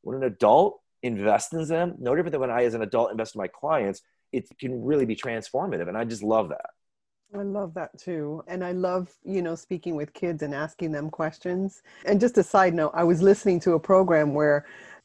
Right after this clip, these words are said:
Speaker 2: they were asking children, "If you can invent anything in the world, what would that be?"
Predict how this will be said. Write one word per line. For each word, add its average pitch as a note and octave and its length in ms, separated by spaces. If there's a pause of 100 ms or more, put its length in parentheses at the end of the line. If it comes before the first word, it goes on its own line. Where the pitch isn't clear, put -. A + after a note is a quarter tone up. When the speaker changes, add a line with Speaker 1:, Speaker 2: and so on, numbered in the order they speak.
Speaker 2:
they G3+ 220
were F#3 220
asking G#3 420
children, G#3 560
"If G3 160
you A#3+ 100
can A#3+ 140
invent F#3+ 440
anything F#3+ 380
in E3 80
the D#3+ 80
world, C#3+ 420
what C#3+ 160
would D3 140
that C3+ 220
be?" F3+ 340